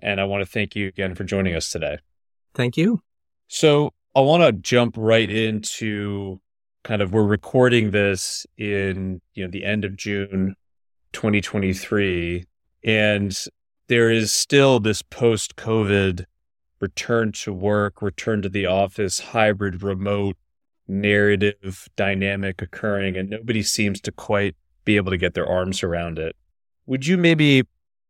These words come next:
Speaker 1: touch on the journey that you've had in terms of speaking with executives and then teaching people who are potentially going to be supervisors over the last three or four years and how that tapestry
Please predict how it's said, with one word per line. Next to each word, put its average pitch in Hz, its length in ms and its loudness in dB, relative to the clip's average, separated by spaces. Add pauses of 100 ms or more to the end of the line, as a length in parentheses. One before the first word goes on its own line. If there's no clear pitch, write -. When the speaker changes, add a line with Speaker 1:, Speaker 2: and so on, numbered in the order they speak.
(100)
Speaker 1:
touch - 360 -2
on 110 580 -2 (800)
the 101 80 -2
journey 107 520 2
that 95 220 2 (440)
you've 104 380 -6
had 110 280 2
in 101 100 -4
terms 101 240 -8
of 95 100 -8
speaking 113 600 -4
with 101 140 -6 (220)
executives 104 800 -2
and 95 100 -4
then 90 220 -4
teaching 110 500 -2
people 107 420 -4
who 98 200 -6
are 92 100 -2
potentially 95 600 -6
going 101 320 -2
to 95 60 -6
be 98 80 -4
supervisors 104 1040 0 (480)
over 110 240 0
the 113 100 4
last 110 460 2
three 117 240 0
or 113 80 0
four 107 240 0
years 101 340 0
and 101 80 -6
how 107 140 -2
that 95 220 -4
tapestry 110 800 -4